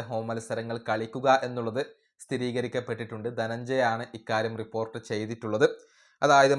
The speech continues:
മാർക്കസ് മെർഗുലാവോ ഇന്നലെ Times of ഇന്ത്യക്ക് വേണ്ടി ഒരു ലേഖനം പ്രസിദ്ധീകരിച്ചിരുന്നു. അതിൽ കൊച്ചി സ്റ്റേഡിയത്തിന്റെ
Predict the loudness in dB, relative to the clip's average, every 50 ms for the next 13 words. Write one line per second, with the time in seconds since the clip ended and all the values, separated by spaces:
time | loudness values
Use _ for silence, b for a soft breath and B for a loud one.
0 | 4 4 4 4 2 2 0 0 0 0 -2 -2 0 0 2 4 4 4 4 4
1 | 2 0 -4 -6 -6 -4 -4 -2 -2 -2 -2 -2 -2 -2 -4 -4 -4 -4 -4 -4
2 | -6 -8 -6 -6 -6 -6 -6 -6 -6 -8 -8 -8 -10 -8 -6 -6 -4 -4 -4 -6
3 | -8 b b b b _ 0 2 4 4 4 4 2 0 0 -2 -4 -6 -8 -8
4 | -8 -8 -8 -8 -6 -6 -6 -6 -8 -10 -12 -12 -12 -12 -14 -16 -12 _ -8 -6
5 | -4 -4 -6 -6 -10 _ _ _ _ _ -8 -8 -8 -6 -4 -4 -4 -2 -2 0
6 | 0 0 0 -2 -4 -4 -6 -6 -2 -2